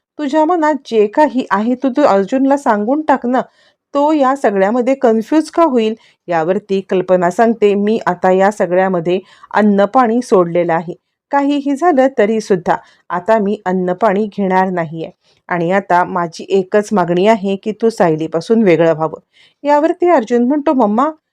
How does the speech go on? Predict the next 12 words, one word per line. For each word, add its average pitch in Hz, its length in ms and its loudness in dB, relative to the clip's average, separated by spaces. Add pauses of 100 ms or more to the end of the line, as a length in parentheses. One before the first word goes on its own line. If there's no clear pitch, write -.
(180)
अगं 220 200 0 (100)
काय 285 260 2
बोलतेस 311 600 -2
तू? 254 200 -2 (360)
तू 269 160 2
या 247 240 4
सगळ्यामध्ये 233 640 2
मला 196 300 2
सायलीपासून 208 800 0
वेगळं 214 260 4
राहायला 302 320 2
सांगतेस? 311 500 -2